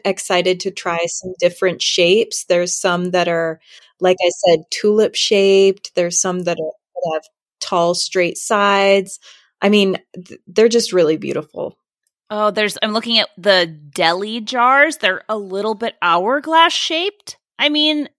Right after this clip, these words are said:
Speaker 2: so cute. Can you imagine giving someone some hot sauce canned in this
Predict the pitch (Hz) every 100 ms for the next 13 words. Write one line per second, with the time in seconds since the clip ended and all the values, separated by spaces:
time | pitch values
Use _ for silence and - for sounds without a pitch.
0 | - - 330 339 330 330 - 240 247 247
1 | 285 247 226 240 247 240 240 202 175 175
2 | - 226 226 262 - 190 196 202 196 185
3 | 180 -